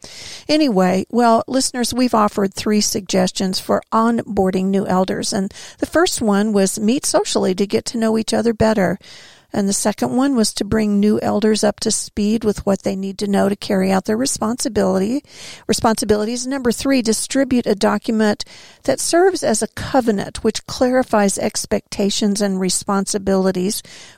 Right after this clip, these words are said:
which is to be signed by each new elder.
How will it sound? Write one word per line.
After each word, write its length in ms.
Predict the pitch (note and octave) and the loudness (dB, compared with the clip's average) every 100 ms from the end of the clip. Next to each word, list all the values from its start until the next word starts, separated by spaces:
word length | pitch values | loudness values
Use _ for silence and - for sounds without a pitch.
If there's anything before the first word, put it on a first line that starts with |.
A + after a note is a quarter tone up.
| - - | -6 2
which 340 | E4+ A#3+ - | 4 4 2
is 220 | G#3 A3 | -2 0
to 100 | - | 0
be 140 | G3+ G3+ | 0 0
signed 560 | - A3+ G#3 G3 G#3+ | 0 0 2 2 0
by 120 | G#3 | 0
each 380 | G3 G#3+ G3+ - | 0 0 -2 0
new 160 | G3+ F#3+ | 0 2
elder. 460 | G3+ F3 - - | 0 0 -2 -8